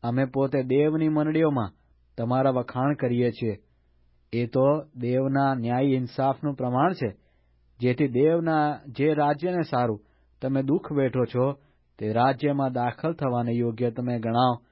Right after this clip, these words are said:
કેમ કે એ ગેરવ્યાજબી ન કહેવાય કે જેઓ તમને દુઃખ દે છે, તેઓને દેવ દુઃખનો બદલો આપે. અને જ્યારે પ્રભુ ઈસુ સ્વર્ગમાંથી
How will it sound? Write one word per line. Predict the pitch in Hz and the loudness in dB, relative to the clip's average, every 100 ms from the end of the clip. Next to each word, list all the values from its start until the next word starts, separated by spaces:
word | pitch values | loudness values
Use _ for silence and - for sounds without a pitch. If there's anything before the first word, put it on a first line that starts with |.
| _ _ _ _ _ - | _ _ _ _ _ -6
કેમ | 131 127 | -2 -2
કે | 120 147 | 2 2
એ | 139 | 2
ગેરવ્યાજબી | 123 131 131 135 131 147 | 2 0 2 0 0 0
ન | 143 165 | 0 0
કહેવાય | - 127 123 110 - _ _ - | 0 2 2 0 -4 _ _ -10
કે | 113 | -8
જેઓ | 104 127 151 | 0 4 4
તમને | 160 151 147 139 | 4 0 0 0
દુઃખ | 135 165 151 | 0 -2 0
દે | 127 117 | 0 0
છે, | - 139 151 - _ _ - | 0 -2 -4 -12 _ _ -4
તેઓને | 123 135 151 151 135 | 0 2 4 2 2
દેવ | 120 143 151 _ - | 2 2 2 _ -6
દુઃખનો | 127 131 135 147 | -4 -2 -2 -2
બદલો | 135 113 127 135 | 0 -2 0 2
આપે. | 127 123 139 120 - _ _ _ _ - | 2 2 0 -2 -12 _ _ _ _ -4
અને | 127 127 | -2 2
જ્યારે | 120 123 139 | 4 4 4
પ્રભુ | 135 120 147 | 2 0 2
ઈસુ | 151 147 151 156 _ _ _ - | 2 2 -2 -2 _ _ _ -2
સ્વર્ગમાંથી | 123 135 143 147 147 151 | 0 0 0 0 2 0